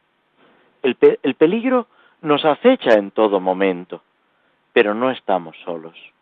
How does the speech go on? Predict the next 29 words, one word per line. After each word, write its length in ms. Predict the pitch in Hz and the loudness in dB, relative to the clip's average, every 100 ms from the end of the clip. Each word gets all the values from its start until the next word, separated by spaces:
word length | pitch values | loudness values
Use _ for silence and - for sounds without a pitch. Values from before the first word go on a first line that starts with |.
| _ _ _ _ _ _ _ _ _ _ | _ _ _ _ _ _ _ _ _ _
Y 120 | 127 123 | -4 -2
eso 340 | 131 120 - _ | -2 -6 -8 _
nosotros, 640 | 110 - 151 156 131 107 | -18 -4 0 0 0 -6
desde 240 | 101 95 | -10 -8
la 120 | 90 82 | -8 -6
fe, 280 | 117 107 - _ _ _ _ - | -2 -2 -4 _ _ _ _ 0
sabemos 420 | 113 123 151 151 | 4 4 2 -2
que 120 | - 175 | -2 -2
ese 180 | 185 | -2
peligro 580 | 180 180 202 202 214 208 _ _ _ _ _ - | -2 -2 -2 -4 -4 -4 _ _ _ _ _ -4
lo 140 | 135 | -2
superamos 680 | 120 127 120 151 185 107 90 - _ _ _ _ | -2 -2 2 4 4 0 -10 -16 _ _ _ _
unidos 440 | - 120 120 95 82 | -6 -4 -4 -6 -10
a 80 | 78 | -16
Cristo. 460 | - 87 82 - _ _ _ _ _ _ _ _ _ _ _ _ _ _ - | -16 -16 -16 -20 _ _ _ _ _ _ _ _ _ _ _ _ _ _ -12
Ese 220 | 117 117 | -6 -2
peligro 500 | 113 113 156 147 131 | 0 0 0 0 0
que 140 | 120 | -2
Frodo, 580 | - - 175 185 113 85 _ _ _ _ _ | -6 0 4 4 4 -6 _ _ _ _ _
con 160 | - 107 | -6 0
la 60 | 101 | 0
ayuda 320 | 123 143 127 | 0 2 2
de 120 | 127 | 2
unos 280 | 151 156 143 | 0 -4 -4
y 60 | 139 | 2
otros, 380 | 143 143 127 120 - _ _ _ 117 | 2 2 -4 -4 -14 _ _ _ -4
va 140 | 120 | 0
a 60 | 131 | 0
afrontar, 680 | 120 123 107 107 143 165 | -2 -8 -10 -8 -8 -8